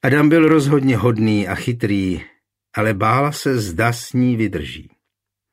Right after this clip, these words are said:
Nedělala si o sobě iluze a věděla, kolik chyb sama má. Cítila se navíc provinile, protože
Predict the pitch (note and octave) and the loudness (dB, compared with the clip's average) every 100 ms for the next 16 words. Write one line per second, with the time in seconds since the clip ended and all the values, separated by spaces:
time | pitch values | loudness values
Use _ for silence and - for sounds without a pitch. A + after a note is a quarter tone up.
0 | _ _ _ C3+ C#3+ B2+ A#2+ A2 G#2 - | _ _ _ 0 2 2 2 0 -2 -4
1 | G#2 G2 - F#2+ F2+ - A2 G#2+ D#2+ D2+ | -6 -4 -6 -6 -6 -4 -4 -4 -6 -10
2 | D#2 F2 G2 G#2+ G2+ G2+ F#2 - G#2 G#2 | -10 -4 -2 -2 -2 -4 -4 -4 -2 -4
3 | - - A#2+ A#2+ - - - F2+ D2+ D#2 | -8 -6 -4 -4 -16 -20 -14 -10 -8 -8
4 | C#2+ F2 - _ _ _ _ _ _ _ | -8 -12 -20 _ _ _ _ _ _ _
5 | _ _ _ _ _ - C#3+ D3 C3+ A#2+ | _ _ _ _ _ -6 -2 0 0 0
6 | B2 A#2 A2 - - A2 A#2 A#2+ A#2+ A#2 | -2 0 -2 -6 -6 -2 0 2 2 0
7 | A2+ G2 F#2+ G#2 F#2+ G2+ G2 | -2 -4 -4 -4 -2 -4 -4